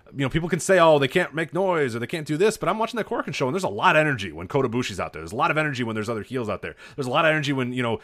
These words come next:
Yoshinobu Kanemaru is doing bullshit stuff, and you can hear the crowd noticeably getting annoyed, and,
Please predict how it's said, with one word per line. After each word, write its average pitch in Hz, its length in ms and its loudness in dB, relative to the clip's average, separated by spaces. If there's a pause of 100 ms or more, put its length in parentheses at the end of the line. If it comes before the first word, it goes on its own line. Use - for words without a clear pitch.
(160)
Yoshinobu 143 400 0
Kanemaru 131 460 0
is 98 100 -6
doing 110 220 -2
bullshit 107 400 -2
stuff, 95 260 -6
and 107 80 -6
you 98 60 -6
can 117 140 -8
hear 151 240 -4
the 117 80 -8
crowd 113 320 -2
noticeably 104 560 -2
getting 101 200 -6
annoyed, 95 440 -4
and, 87 100 -8